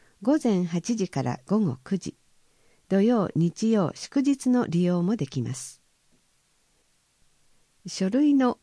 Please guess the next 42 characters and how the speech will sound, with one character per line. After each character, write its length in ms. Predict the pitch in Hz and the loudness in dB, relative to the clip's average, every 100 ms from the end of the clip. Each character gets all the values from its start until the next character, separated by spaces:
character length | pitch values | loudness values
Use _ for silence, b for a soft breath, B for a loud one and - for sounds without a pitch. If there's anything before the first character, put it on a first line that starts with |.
| - | -14
不 80 | - | -4
足 340 | 285 294 - | -2 -2 -6
等、 340 | - 269 135 - | -2 0 0 -4
調 220 | - 247 | -4 -2
査 200 | 302 320 | 0 0
員 200 | 277 170 | 2 2
に 180 | 147 - - | 0 -2 -4
連 240 | 123 180 | -2 0
絡 260 | 226 233 220 | 0 -2 -2
が 100 | 220 | -2
必 280 | 214 - 214 | -4 -2 0
要 120 | 202 | 2
な 160 | 190 185 | 0 0
場 180 | 175 | 0
合 140 | 170 165 | 0 0
は、 180 | 156 - b b b b | -2 -4 b b b b
杉 320 | 165 185 247 | -2 2 4
並 280 | 233 220 214 | 4 2 0
区 280 | - 120 - _ - | -2 -6 -6 _ -4
国 160 | 175 170 | -2 -2
勢 340 | - 302 302 | -2 0 0
調 260 | 294 285 220 | 0 0 0
査 280 | - 123 - _ | -2 -6 -6 _
コ 220 | - 226 285 | 0 4 4
ー 40 | |
ル 140 | 277 | 2
セ 180 | 269 262 | 0 0
ン 80 | 208 | -2
タ 140 | - | -2
ー 220 | 110 117 127 | -6 -6 -8
へ。 840 | _ _ _ _ _ _ - 151 | _ _ _ _ _ _ -12 -2
電 280 | 170 180 170 | 2 2 2
話 180 | 165 b b b | 0 b b b
六 260 | 165 190 - | -2 -2 -2
三 480 | - 262 240 160 151 | -6 -2 0 0 0
零 260 | 196 214 | 2 2
二 320 | 214 208 190 165 | 2 2 2 2
の 220 | 190 - _ _ | 0 -2 _ _
八 420 | - 180 - 285 254 | -6 -6 0 0 0
六 360 | 254 - 139 | -2 -2 -4
二 340 | 135 175 180 156 | 0 2 2 0
六。 320 | 147 - | -4 -8